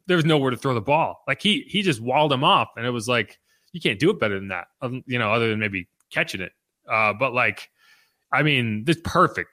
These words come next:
perfect coverage. And the ball wasn't bad. It was just nowhere for the defen-, the, the offensive player to go get it. And, you know, it's like back-to-back drives. And if you're the coach, what do you say to him? It's like, "Yeah, yeah, no, that's, yeah, you right, right decision." <laughs> I mean,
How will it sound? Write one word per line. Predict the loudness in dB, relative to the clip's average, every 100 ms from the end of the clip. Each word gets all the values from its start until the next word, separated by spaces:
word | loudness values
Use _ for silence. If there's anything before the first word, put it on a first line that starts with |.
| -10
perfect | 0 0 0 -8 -4
coverage. | -2 -4 -10 -20 -18 -4
And | -2
the | 2
ball | 4 4
wasn't | 2 2
bad. | 2 2 2 0
It |
was | -4
just | -4
nowhere | 0 0 0
for | 0 -2
the | -2
defen-, | 0 -2 0
the, | -2 0
the | 2
offensive | 0 0 -6
player | -2 0
to | 0
go | 0
get | 0 0
it. | 0 -4 _ _ -2
And, | 0 2 0 -4 -8 -6
you | 0
know, | 2
it's | 2 2
like | 0 0
back-to-back | -2 0 -2 0 -2 0
drives. | 0 2 2 0
And | -2
if | -2
you're | -2
the | 0
coach, | 2 2 2
what |
do | 0
you | 0
say | 0 -2
to |
him? | -2 -4
It's | -2
like, | -2 _ _ _ _ _
"Yeah, | 0 2 0 -4
yeah, | -8 -6 -2
no, | 0
that's, | 2 0 -4 -10 -10
yeah, | -12 _ -16
you | -8 -4
right, | 0 0 0 -10 -16 -4
right | -2 -2
decision." | -2 0 0 -2 _
<laughs> | -2 2
I |
mean, | 4 4 2 0 -2 -4